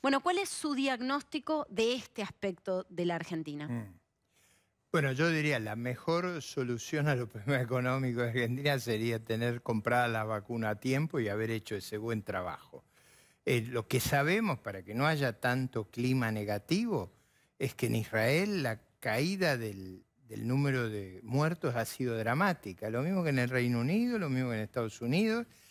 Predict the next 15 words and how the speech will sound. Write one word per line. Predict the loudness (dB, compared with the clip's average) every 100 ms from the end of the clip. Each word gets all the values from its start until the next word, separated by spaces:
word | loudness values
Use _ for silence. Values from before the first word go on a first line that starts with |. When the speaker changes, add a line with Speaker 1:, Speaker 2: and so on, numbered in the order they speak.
| -20 -20 -20 _ _
Speaker 2:
Y | -6
yo | 2 2 2
creo | 2 2 2 0 -4 -8
que | -8
la | -2
vacunación | -2 -2 -2 -2 -2 0 2
que | 2
tienen | 0 0 0 0 -2
Chile | -4 -4 0 0
y | 0
Uruguay | -2 -2 0 0 0
les | 0 0
va | 2
a | 2 0
permitir | 0 0 -2 -4 -4 -2 -4